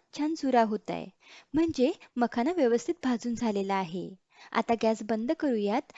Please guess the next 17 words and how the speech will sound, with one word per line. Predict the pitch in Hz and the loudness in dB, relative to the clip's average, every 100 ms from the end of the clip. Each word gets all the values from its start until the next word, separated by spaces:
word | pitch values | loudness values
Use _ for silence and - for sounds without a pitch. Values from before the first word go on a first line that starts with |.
| - | -10
आणि | - 247 240 | 0 2 4
हे | |
मखाने | 247 240 - 339 254 349 - - | 2 0 -2 -2 0 -2 -6 -2
परातीत | 240 214 330 - | 2 2 0 -4
काढून | - 240 220 | 0 0 0
घेऊयात. | 214 208 190 185 175 175 _ - _ _ _ _ _ _ _ _ _ _ _ _ _ _ _ _ _ _ _ _ | -2 -2 -2 -4 -6 -8 _ -20 _ _ _ _ _ _ _ _ _ _ _ _ _ _ _ _ _ _ _ _
आता | 262 - | -2 0
पॅनमध्ये | 269 - 240 339 349 311 220 233 - - | 0 2 0 0 -2 0 0 -2 -2 -10
अर्धा | - 220 220 | -2 0 0
चमचा | 214 233 220 247 | -4 -4 -4 -4
तूप | 247 247 - | -4 -4 -4
टाकूयात | 269 240 214 185 247 _ - _ - - | -4 -2 -2 -2 -4 _ -20 _ -20 -4
आणि | 285 285 208 294 - - | 0 2 0 -4 -6 -4
या | 247 247 | -4 -2
तुपामध्ये | 240 294 370 339 226 214 277 _ _ - | -2 0 0 -2 0 0 0 _ _ 0
एक | 277 - | 0 2
वाटी | 254 208 | 0 0